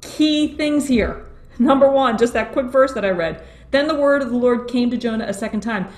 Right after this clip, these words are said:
Number one, the word of the Lord came to Jonah.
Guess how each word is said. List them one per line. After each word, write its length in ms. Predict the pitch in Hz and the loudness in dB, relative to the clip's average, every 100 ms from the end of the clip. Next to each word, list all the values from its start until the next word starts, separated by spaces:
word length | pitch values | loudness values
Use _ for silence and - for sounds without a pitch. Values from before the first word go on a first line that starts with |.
| - | -8
Number 320 | 226 285 302 277 | 0 2 4 2
one, 680 | 226 269 233 220 262 - - - - - - | 2 2 2 2 -2 -4 -18 -20 -20 -20 0
the 100 | 233 | 2
word 320 | 226 269 302 | 6 6 6
of 120 | 285 220 | 4 4
the 100 | 240 | 0
Lord 560 | 233 262 254 247 - - - - | 2 4 4 2 -6 -16 -20 -18
came 720 | - 294 302 311 311 302 294 - - - | -6 -2 0 2 2 0 -2 -6 -18 -6
to 120 | 240 | -4
Jonah. 680 | 196 196 165 160 233 - | -2 -2 -2 -4 -6 -8